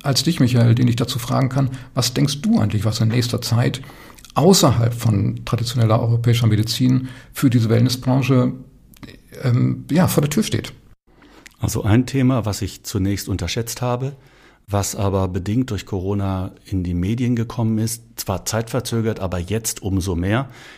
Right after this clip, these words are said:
Speaker 2: Kitas, Schulen, Studenten, alte Herrschaften, alles, was dazugehört, lassen aufhorchen,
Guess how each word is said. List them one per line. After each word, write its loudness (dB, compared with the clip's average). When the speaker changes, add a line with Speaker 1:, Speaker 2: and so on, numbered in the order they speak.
Speaker 2:
Kitas, -2
Schulen, -2
Studenten, -2
alte -2
Herrschaften, -4
alles, -2
was -4
dazugehört, -4
lassen -4
aufhorchen, 0